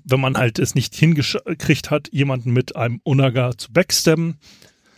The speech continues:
<coughs> wer die Gamers geguckt hat, ja, äh, ich hab, ich find's sehr witzig. Ähm,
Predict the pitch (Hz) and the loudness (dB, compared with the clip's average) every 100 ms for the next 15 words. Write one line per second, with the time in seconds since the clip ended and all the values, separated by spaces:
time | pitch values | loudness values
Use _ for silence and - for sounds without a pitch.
0 | _ _ - - - - 160 127 120 131 | _ _ 0 0 0 -6 -2 0 0 0
1 | 117 - 131 131 131 - 123 101 - 147 | -6 -4 2 2 2 0 -6 -10 -14 -14
2 | - 139 127 120 110 110 - 117 - - | -6 -4 -2 -4 -4 -6 -8 -10 -10 -8
3 | 127 - - 165 - 123 113 120 160 208 | -8 -8 -12 -4 -2 -2 -2 -2 0 0
4 | 175 - - - - - - - 165 165 | 0 -6 -16 -14 -14 -14 -18 0 4 6
5 | 165 165 170 | 4 2 -4